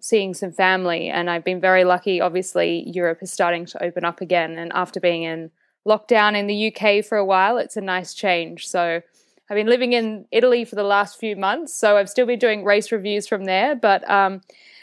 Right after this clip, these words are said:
I just couldn't help myself because this week is a fantastic race review of the British Grand Prix, and what a race it was. So I'm just on my lonesome this week. I don't have any guest host with me,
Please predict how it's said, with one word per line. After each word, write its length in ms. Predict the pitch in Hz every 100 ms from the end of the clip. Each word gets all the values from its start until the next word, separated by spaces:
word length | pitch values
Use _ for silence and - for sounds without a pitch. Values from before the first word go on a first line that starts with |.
| _
I 80 | -
just 160 | 359 -
couldn't 180 | 294
help 220 | 196 294 -
myself 520 | 427 - 202 185 -
because 420 | 220 226 208 196
this 240 | 240 240
week 260 | 240 226 226
is 200 | - - -
a 80 | 214
fantastic 1120 | - 214 208 - - 247 247 - 226 196 - _ _ _ -
race 260 | 208 214
review 300 | 233 185 202 214
of 140 | 175
the 80 | 214
British 320 | 214 220 226
Grand 300 | - 208 202
Prix, 420 | - 214 277 202
and 180 | 190 202
what 160 | 208 262
a 100 | 247
race 380 | 196 226 240
it 160 | 226 185
was. 640 | 196 262 269 160 - - _ _ -
So 160 | -
I'm 80 | 277
just 160 | 339 370
on 80 | 311
my 120 | 294
lonesome 440 | 254 254 247 247
this 220 | 247 247
week. 240 | 247 277 277
I 80 | 208
don't 160 | 226
have 160 | 240 226
any 140 | 226
guest 320 | 185 214 208
host 320 | - 214 220 226
with 200 | 214 190
me, 320 | 220 277